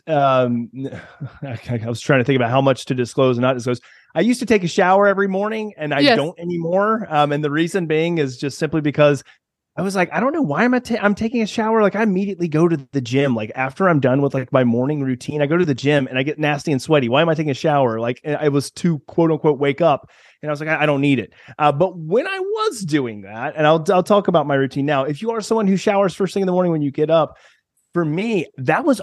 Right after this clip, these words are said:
Speaker 1: always my check-in time. So I would get out of bed, no data review, like, phone stays, you know,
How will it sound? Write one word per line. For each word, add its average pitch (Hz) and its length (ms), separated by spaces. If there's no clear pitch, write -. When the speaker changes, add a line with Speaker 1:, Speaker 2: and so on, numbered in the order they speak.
Speaker 1:
always 175 380
my 135 140
check-in 135 560
time. 98 380
So - 320
I 156 180
would 156 420
get 143 180
out 226 140
of 190 140
bed, 113 300
no 127 500
data 135 300
review, 110 400
like, 117 160
phone 170 360
stays, 170 680
you 156 140
know, 123 280